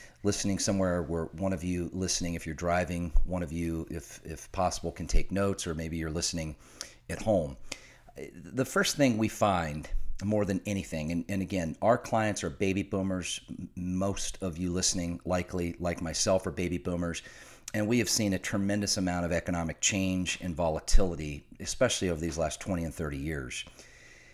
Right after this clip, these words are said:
And that, that change is gonna continue,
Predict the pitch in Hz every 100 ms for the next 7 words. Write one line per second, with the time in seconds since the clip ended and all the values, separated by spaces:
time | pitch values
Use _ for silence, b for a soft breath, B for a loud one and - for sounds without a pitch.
0 | B B - 123 123 135 - 120 - -
1 | 135 135 98 92 98 92 78 - - 110
2 | 78 71